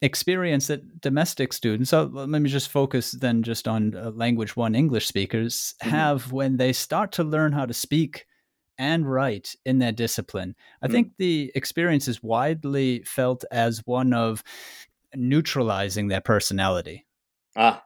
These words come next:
Speaker 1: And, and I've, and I've heard this in, from other, uh, from other corners as well, and they, and they feel that, well, if you're doing it right,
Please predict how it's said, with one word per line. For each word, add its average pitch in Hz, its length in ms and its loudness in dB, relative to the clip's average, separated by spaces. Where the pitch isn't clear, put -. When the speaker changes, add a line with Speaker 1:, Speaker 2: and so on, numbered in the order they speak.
Speaker 1:
And, 117 400 -4
and 135 180 0
I've, 120 280 0
and 135 120 2
I've 127 280 -2
heard 165 440 -2
this 147 280 -2
in, 131 340 0
from 147 460 -2
other, 165 440 0
uh, 120 460 -2
from 139 220 -4
other 160 140 0
corners 147 520 0
as 107 160 -10
well, 110 300 2
and 104 160 -2
they, 117 80 -2
and 143 180 0
they 151 100 2
feel 202 340 -2
that, 160 280 0
well, 226 220 0
if - 100 -2
you're 190 80 4
doing 247 300 0
it - 100 -6
right, 160 400 2